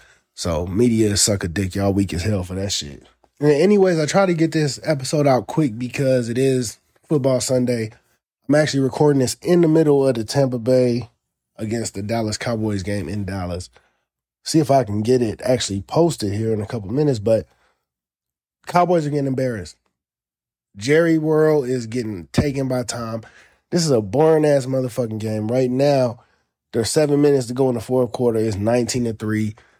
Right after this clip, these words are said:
Very slow pace, very unimpressive. Tom Brady is Tom Brady. They got a lot of injuries to the offensive line.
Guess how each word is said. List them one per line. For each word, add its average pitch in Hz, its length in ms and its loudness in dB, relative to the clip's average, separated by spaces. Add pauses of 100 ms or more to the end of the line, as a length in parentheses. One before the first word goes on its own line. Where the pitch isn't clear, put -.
(140)
Very 151 260 4
slow 135 280 0
pace, 117 360 -4
very 113 320 0
unimpressive. 104 800 -4 (460)
Tom 165 320 2
Brady 143 300 4
is 135 160 0
Tom 127 340 -4
Brady. 113 440 -2 (420)
They 123 100 2
got 135 160 4
a 120 40 2
lot 131 240 4
of 107 60 2
injuries 120 360 0
to 117 80 -4
the 98 60 -2
offensive 107 460 -4
line. 104 440 -4